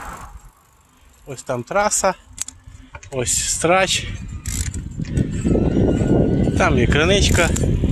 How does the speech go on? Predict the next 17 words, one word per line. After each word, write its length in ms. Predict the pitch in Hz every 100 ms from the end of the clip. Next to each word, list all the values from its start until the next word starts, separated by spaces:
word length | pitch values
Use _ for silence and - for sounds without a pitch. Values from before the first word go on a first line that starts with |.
| - - - - -
в 20 |
якій 260 | - 185
можна 340 | 156 160 160 147
набрати 420 | 127 127 143 147
води, 420 | 117 117 135 151 - - - - - - - - - - - - - - - - - - - - - - - - - - - - -
якщо 300 | - 143 139
ви 100 | -
далеко 360 | 120 131 131
десь 260 | - - -
собі 180 | - -
на 100 | 123
ровері 300 | 127 120 113
їдете. 460 | 117 113 - - - -
Ну 60 | 277
або 160 | 240 -
просто 340 | 135 147 -
набрати. 440 | 113 - 117 -